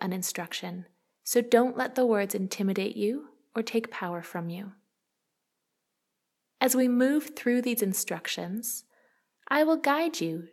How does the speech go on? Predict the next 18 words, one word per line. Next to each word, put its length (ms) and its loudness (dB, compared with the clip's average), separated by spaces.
to 140 -2
notice 440 4
what 220 2
the 80 0
body 360 0
is 360 -4
happy 280 -4
to 180 0
engage 400 2
with 340 -4
and 160 2
what 140 6
it 160 0
flees 460 0
from. 360 -8
I 180 2
call 280 0
this 420 -4